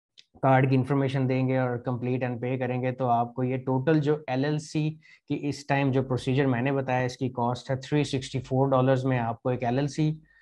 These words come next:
जो आपने Delaware में create किया है, वो आपको तीन दिन में आपको सारे documents receive हो जाएंगे, ठीक है। Free consultation भी मिलेगी और आपको free वन year taxation भी मिलेगी।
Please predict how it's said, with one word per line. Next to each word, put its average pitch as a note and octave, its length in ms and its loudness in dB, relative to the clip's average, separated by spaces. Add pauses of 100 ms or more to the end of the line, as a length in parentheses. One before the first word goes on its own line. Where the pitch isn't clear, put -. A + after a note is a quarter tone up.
(220)
जो B2 140 2
आपने B2 200 2
Delaware C#3 540 2
में D3+ 160 -2
create B2+ 360 -2
किया B2+ 220 -2
है, B2 100 -14 (140)
वो A#2+ 180 0
आपको B2+ 400 2
तीन E3+ 380 2
दिन C#3+ 120 2
में B2+ 140 0
आपको A#2+ 300 -6
सारे D#3+ 380 -2
documents B2 460 -2
receive A2+ 420 -4
हो G#2 60 -6
जाएंगे, - 300 -12 (540)
ठीक C#3+ 160 2
है। D#3 160 4
Free C3+ 280 0
consultation C#3+ 600 0
भी D3 80 0
मिलेगी B2+ 540 -2
और B2 320 0
आपको A#2+ 300 -2
free C3 480 -2
वन B2+ 240 -4
year B2+ 140 0
taxation A#2 580 -4
भी A2+ 60 -2
मिलेगी। F#2 400 -8